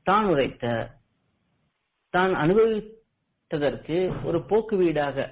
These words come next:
வெளியீடாக அதை பாசுரங்களிட்டு, அதை பாசுரங்களை கொண்டு வெளியிடுகிறார், பாசுரங்களாக பாடுகிறார் ஆழ்வார்.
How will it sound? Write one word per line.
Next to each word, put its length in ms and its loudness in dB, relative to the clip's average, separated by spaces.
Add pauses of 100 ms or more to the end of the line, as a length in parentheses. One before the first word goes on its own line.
வெளியீடாக 680 -2
அதை 240 -6 (520)
பாசுரங்களிட்டு, 800 0 (420)
அதை 160 -2
பாசுரங்களை 580 2
கொண்டு 280 -2
வெளியிடுகிறார், 680 -2 (1000)
பாசுரங்களாக 600 0
பாடுகிறார் 580 0
ஆழ்வார். 440 -6